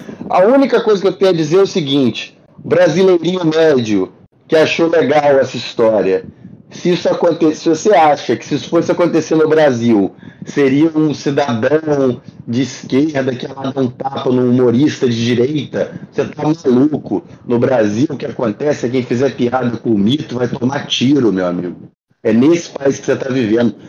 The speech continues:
Não viaja, meu irmão. Olha pro lado, olha o país em que você tá vivendo. Se você relativiza esse tipo de coisa,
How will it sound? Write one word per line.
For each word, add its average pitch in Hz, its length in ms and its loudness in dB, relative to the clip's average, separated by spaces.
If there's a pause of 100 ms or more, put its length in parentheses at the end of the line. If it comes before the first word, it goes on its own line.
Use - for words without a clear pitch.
(140)
Não 165 260 2
viaja, 151 640 0
meu 120 160 2
irmão. 101 520 -2 (180)
Olha 160 300 0
pro 156 200 0
lado, 120 500 2
olha 131 200 2
o - 60 -6
país 120 260 -2
em 120 80 -2
que - 60 -10
você 117 100 -2
tá 113 160 -6
vivendo. 101 640 -2 (340)
Se 110 80 -6
você 131 120 -2
relativiza 123 580 0
esse 113 140 -4
tipo 107 180 -2
de 95 80 -2
coisa, 110 500 2